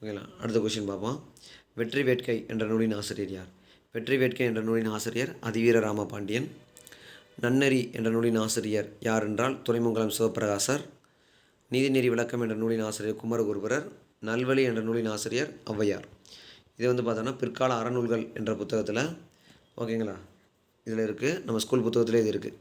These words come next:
அதிவீர ராமபாண்டியன் இன்னொரு பேர் வந்து என்னது, அதிவீர ராமபாண்டியன் தமிழ் புலவராக இருக்காரு. காசி காண்டம், வெற்றி வேட்கை, ஓகேங்களா, நருந்தொகை என்ற நூல்களையும் எழுதியிருக்காப்புல.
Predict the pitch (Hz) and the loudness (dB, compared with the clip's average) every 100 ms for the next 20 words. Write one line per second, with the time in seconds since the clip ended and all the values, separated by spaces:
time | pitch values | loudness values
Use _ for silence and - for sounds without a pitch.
0 | _ - 113 117 113 110 107 110 110 110 | _ -6 0 2 2 0 -2 -4 -2 -2
1 | 107 107 107 117 170 190 - - _ _ | -2 -2 -2 -2 -6 -8 -18 -20 _ _
2 | _ 113 113 98 92 - - _ - - | _ -4 -4 -4 -8 -16 -20 _ -20 -20
3 | - - - - 113 113 110 110 113 110 | -20 -20 -20 -8 -2 0 0 -2 -2 -2
4 | 110 107 120 117 113 110 110 107 98 110 | -2 -2 -2 2 2 2 0 -2 -2 -2
5 | 123 110 110 113 113 110 113 104 113 110 | -2 -2 -4 -6 -4 -2 -2 -2 -2 -2
6 | 107 113 110 - - _ - _ _ 113 | 0 0 0 -6 -20 _ -20 _ _ -6
7 | 110 104 110 113 113 110 104 104 104 120 | -4 -2 -2 0 2 0 -2 -4 -2 -2
8 | 110 98 92 95 92 | -2 -6 -8 -12 -12